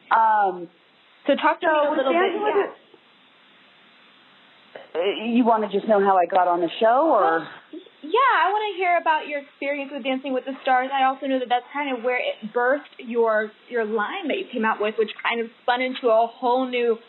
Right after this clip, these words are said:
Speaker 2: career path for you. So what was it on that show? Tell me the story about how you really decided that this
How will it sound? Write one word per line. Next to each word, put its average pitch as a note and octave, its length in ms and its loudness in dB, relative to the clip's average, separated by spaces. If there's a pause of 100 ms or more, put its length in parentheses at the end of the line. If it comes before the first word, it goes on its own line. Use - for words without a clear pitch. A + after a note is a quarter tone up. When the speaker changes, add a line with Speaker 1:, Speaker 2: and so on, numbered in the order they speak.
(260)
Speaker 2:
career B3 400 2
path A3 320 -4 (120)
for A#3+ 200 2
you. G3+ 300 -4 (120)
So G#3+ 240 2 (380)
what C4 400 0 (100)
was A#3+ 320 0
it B3 100 0
on A3+ 140 -2
that A3 160 -2 (180)
show? G#3+ 460 2 (320)
Tell C4 120 0
me C#4 120 0
the C4+ 180 -2
story A#3 360 0
about A3 260 -2
how A#3 80 -2
you A3+ 280 -4
really A3+ 220 2
decided G#3+ 560 -2
that G3+ 220 -2
this B3 140 0